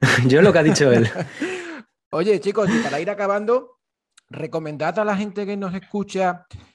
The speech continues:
Speaker 3: eh, algunos mangas que hayáis leído recientemente y os hayan gustado. No tienen por qué ser necesariamente de Norma, ¿eh?
Speaker 2: <laughs>
Speaker 1: Pensaba que ibas a decir que no tenían que ser nuestros. <laughs>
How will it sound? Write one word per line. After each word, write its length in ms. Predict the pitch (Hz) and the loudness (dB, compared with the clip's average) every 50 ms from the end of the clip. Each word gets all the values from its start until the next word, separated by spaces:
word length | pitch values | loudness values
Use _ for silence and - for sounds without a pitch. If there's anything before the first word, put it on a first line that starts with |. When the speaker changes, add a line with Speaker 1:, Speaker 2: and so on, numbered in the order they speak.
| _ _ - | _ _ -6
Speaker 3:
eh, 400 | 165 170 175 165 165 165 165 165 | -4 0 2 2 2 2 2 2
algunos 360 | 165 160 160 165 185 185 180 | 0 0 -2 -4 -4 -4 -6
mangas 380 | 175 180 180 180 185 185 180 170 - | -8 -8 -8 -8 -8 -8 -10 -10 -8
que 100 | - 170 | -8 -8
hayáis 280 | 165 160 170 175 175 | -6 -4 -4 -6 -4
leído 340 | 175 165 165 170 170 170 170 | -4 -4 -4 -4 -4 -4 -6
recientemente 880 | 165 165 151 - 170 170 165 151 170 165 165 165 165 160 147 - 160 160 - | -6 -8 -10 -10 -10 -12 -10 -10 -10 -10 -8 -8 -10 -10 -8 -8 -10 -8 -8
y 100 | 160 160 | -6 -6
os 80 | 147 151 | -4 -4
hayan 160 | 160 160 160 | -4 -4 -6
gustado. 400 | 156 165 160 - - 127 117 98 90 | -6 -8 -8 -8 -8 -8 -8 -8 -12
No 260 | 120 127 143 165 180 175 | -12 -8 -8 -6 -6 -6
tienen 260 | 185 185 190 190 175 | -6 -8 -8 -8 -8
por 160 | - 180 165 - | -10 -12 -10 -8
qué 120 | 175 165 | -10 -10
ser 200 | 143 180 175 160 | -10 -10 -10 -10
necesariamente 800 | 170 160 143 156 127 - 147 151 147 143 143 147 147 127 - 123 | -10 -10 -10 -10 -8 -6 -4 -4 -4 -4 -4 -6 -8 -8 -6 -6
de 100 | 117 113 | -6 -8
Norma, 380 | 101 87 82 82 80 85 104 170 | -8 -10 -14 -14 -16 -16 -16 -16
¿eh? 80 | 247 - _ _ _ _ - | -16 -18 _ _ _ _ 2
Speaker 2:
<laughs> 80 | 135 135 - - 160 160 - 165 - - 170 - 190 202 202 - - _ - - - - - - - 113 - - _ _ _ _ _ _ _ - 262 262 - 165 - | 2 4 4 2 0 0 0 -2 -2 -2 -4 -4 -4 -6 -8 -10 -12 _ -16 -10 -6 -4 -4 -4 -6 -10 -14 -20 _ _ _ _ _ _ _ -2 0 0 0 0 0
Speaker 1:
Pensaba 240 | - 113 104 123 123 | 0 0 2 2 4
que 60 | 123 | 4
ibas 100 | 139 131 | 4 2
a 40 | 139 | 4
decir 120 | 131 131 131 | 2 4 4
que 60 | 131 | 4
no 60 | 127 | 4
tenían 220 | 123 131 131 131 127 | 4 4 4 4 2
que 80 | 131 | 2
ser 140 | 110 127 131 | 0 2 2
nuestros. 520 | 117 113 107 110 - - 101 98 92 107 | 4 4 4 4 2 0 0 0 2 2
<laughs> 20 | 123 | 2